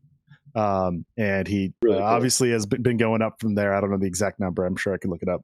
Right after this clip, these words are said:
Speaker 1: quick enough.
Speaker 2: He was always the guy, like, when we were on tour back in the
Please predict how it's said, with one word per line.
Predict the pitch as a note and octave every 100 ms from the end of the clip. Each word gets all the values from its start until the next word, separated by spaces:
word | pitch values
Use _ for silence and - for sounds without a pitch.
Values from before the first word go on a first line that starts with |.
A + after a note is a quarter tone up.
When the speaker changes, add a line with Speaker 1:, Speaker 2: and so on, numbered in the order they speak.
| _
Speaker 1:
quick | - F#2
enough. | F2 - - _ -
Speaker 2:
He | A#3+
was | A#3
always | A3 A#3+ G#3+
the | F#3+
guy, | F3 F#3+ G3
like, | D#3 D#3
when | E3
we | F3
were | F#3
on | F3+ D#3+
tour | - E3+ D#3+
back | D3 C#3+ C#3+
in |
the | C#3